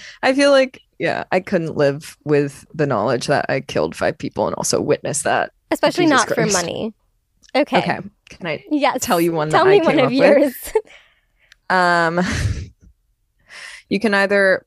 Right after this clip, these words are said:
Speaker 1: pull the lever to save a child, but you'll have a chronic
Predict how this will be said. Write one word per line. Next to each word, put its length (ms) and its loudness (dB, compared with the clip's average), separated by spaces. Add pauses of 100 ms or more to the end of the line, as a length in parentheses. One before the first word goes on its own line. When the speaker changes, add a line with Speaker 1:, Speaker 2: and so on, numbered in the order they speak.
Speaker 1:
pull 300 2
the 120 0
lever 580 0 (100)
to 140 -8
save 400 0
a 60 0
child, 920 -2 (560)
but 160 2
you'll 180 4
have 460 -2
a 80 -2
chronic 720 -4